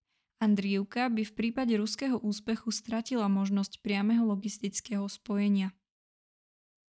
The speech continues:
Moskva cielene šíri falošné správy o otvorení nového peacekeepingového centra,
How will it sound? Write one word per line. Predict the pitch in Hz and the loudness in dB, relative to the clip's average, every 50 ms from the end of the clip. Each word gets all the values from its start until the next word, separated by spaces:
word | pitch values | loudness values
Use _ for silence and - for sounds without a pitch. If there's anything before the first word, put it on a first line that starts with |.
| _ _ _ _ _ _ _ _ _ _ _ _ _ _ _ _ _ _ _ _ _ _ _ _ - | _ _ _ _ _ _ _ _ _ _ _ _ _ _ _ _ _ _ _ _ _ _ _ _ -2
Moskva | 208 208 208 208 - - - 233 233 226 226 | -2 0 0 0 -2 -4 -2 -2 -2 0 0
cielene | - - - 220 226 254 285 294 262 226 | 0 0 2 2 2 0 2 2 4 4
šíri | 214 - - 214 226 226 226 | 4 2 0 0 0 0 -2
falošné | - - 196 208 233 233 - - 214 | -2 -2 -2 -2 -2 -2 -2 -2 -2
správy | 208 - - - 240 202 185 190 190 202 226 226 - | -2 -2 -4 -4 -4 -2 -2 0 0 -2 -2 -2 -2
o | 220 208 214 | -2 -2 -2
otvorení | 220 214 - - 220 220 214 214 220 220 214 | -4 -6 -4 -2 0 2 4 4 6 6 6
nového | 208 208 214 233 247 240 233 226 | 4 4 2 0 0 0 0 -2
peacekeepingového | - 214 196 202 - - 220 214 - 214 208 208 208 208 202 202 208 196 196 | -2 -4 -4 -4 -4 -4 -4 -2 0 0 0 0 0 0 -2 -2 -2 -2 -4
centra, | - - 214 214 226 226 226 226 214 | -4 -4 0 0 2 2 0 0 -4